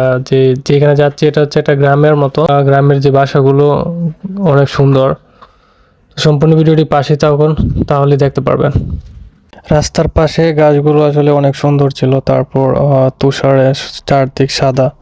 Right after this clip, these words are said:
আর রাশিয়াতে যারা স্টুডেন্ট ভিসায় আসবেন বলে চিন্তা ভাবনা করতেছেন, আহ, তাদের জন্য মার্চের দিকে, আহ, অ্যাপ্লাই শুরু হবে, মার্চের শেষের দিকে। তো আপনারা চেষ্টা করবেন যে যতটুকু সম্ভব এজেন্সি অ্যাভয়েড করার জন্য, আহ, একজন স্টুডেন্টের মাধ্যমে অ্যাপ্লাই করাইতে পারলে ভালো।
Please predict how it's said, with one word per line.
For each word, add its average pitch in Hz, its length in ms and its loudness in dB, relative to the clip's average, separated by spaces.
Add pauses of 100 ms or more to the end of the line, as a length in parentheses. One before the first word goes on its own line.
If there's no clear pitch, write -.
(540)
আর 147 280 2
রাশিয়াতে 151 460 2
যারা 160 220 2
স্টুডেন্ট 151 360 0
ভিসায় 147 340 0
আসবেন 143 320 2
বলে 143 140 0
চিন্তা 139 220 0
ভাবনা 139 200 2
করতেছেন, 135 480 -2
আহ, 135 200 0
তাদের 135 360 0
জন্য 135 280 2
মার্চের 131 500 0
দিকে, 139 240 2
আহ, 139 300 0
অ্যাপ্লাই 131 340 0
শুরু 135 220 0
হবে, 135 280 0 (600)
মার্চের 135 300 0
শেষের 135 360 0
দিকে। 135 280 0 (180)
তো 151 220 0
আপনারা 175 360 0
চেষ্টা 175 320 -2
করবেন 175 340 2
যে 170 400 2
যতটুকু 151 340 -2
সম্ভব 151 300 0
এজেন্সি 151 440 0
অ্যাভয়েড 139 260 2
করার 131 220 2
জন্য, 131 260 0
আহ, 131 420 0
একজন 131 300 0
স্টুডেন্টের 143 500 2
মাধ্যমে 139 300 0
অ্যাপ্লাই 135 260 -2
করাইতে 135 300 -2
পারলে 123 240 -2
ভালো। 127 300 -2